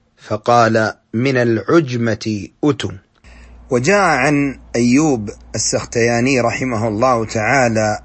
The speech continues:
أن عامة من تزندق في العراق لجهلهم باللغة العربية، بل إن شيخ الإسلام ابن تيمية رحمه الله تعالى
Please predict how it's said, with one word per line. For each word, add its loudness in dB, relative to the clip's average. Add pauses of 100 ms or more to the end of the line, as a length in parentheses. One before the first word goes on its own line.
(100)
أن 0
عامة 0
من -2
تزندق -2 (160)
في -4
العراق 2 (520)
لجهلهم 2 (540)
باللغة 2
العربية، -2 (800)
بل 2
إن 2
شيخ 0
الإسلام 0 (100)
ابن -4
تيمية 2
رحمه -2
الله 0
تعالى 0